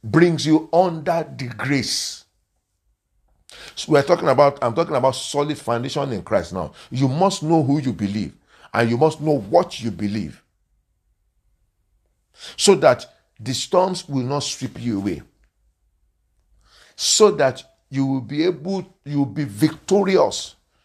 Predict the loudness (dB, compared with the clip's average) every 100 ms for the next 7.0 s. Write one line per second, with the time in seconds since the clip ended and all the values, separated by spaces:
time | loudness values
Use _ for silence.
0 | _ _ -4 -2 -2 -6 -4 4 4 4
1 | -4 -4 -4 -8 -6 -2 0 0 -2 -8
2 | 0 2 2 -2 -8 -12 -12 _ _ _
3 | _ _ _ _ -4 -2 2 4 4 4
4 | 2 2 2 -2 _ -6 -4 -4 -2 -2
5 | -2 -2 -4 -4 -2 0 -2 -2 -2 -2
6 | -6 -6 -6 -4 -4 -6 -10 -6 -4 -4